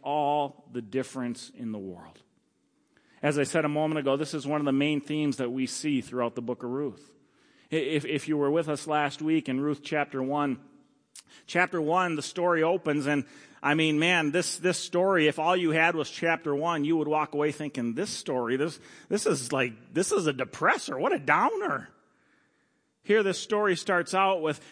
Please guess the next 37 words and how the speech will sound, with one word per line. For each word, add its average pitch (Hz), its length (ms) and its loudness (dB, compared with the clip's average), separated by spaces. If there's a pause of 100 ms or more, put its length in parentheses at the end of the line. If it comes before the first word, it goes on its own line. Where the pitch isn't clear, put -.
with 165 100 -4
the 175 80 -2
land 185 320 2
of 165 140 2
Israel 170 420 2
being, 160 680 0 (280)
uh, 151 240 4
burdened 175 580 2
with 165 160 -2
a 139 80 -4
famine. 185 500 -6
It 143 80 -2
was 139 120 -4
a 147 60 -2
period 190 360 2
of 151 80 2
famine 170 480 -2
where 143 140 0
God's 151 400 0
judgment 147 560 -4
had 139 160 -2
come 143 200 -4
upon 135 360 -4
the 127 40 -2
people 120 380 -6
of 107 100 -8
Israel. 101 400 -12 (960)
And, 170 220 0
and 175 160 4
there 180 80 6
was 185 140 2
a 175 80 2
man 196 480 4
in 185 160 0
the 180 80 4
land 190 400 4
of, 165 180 0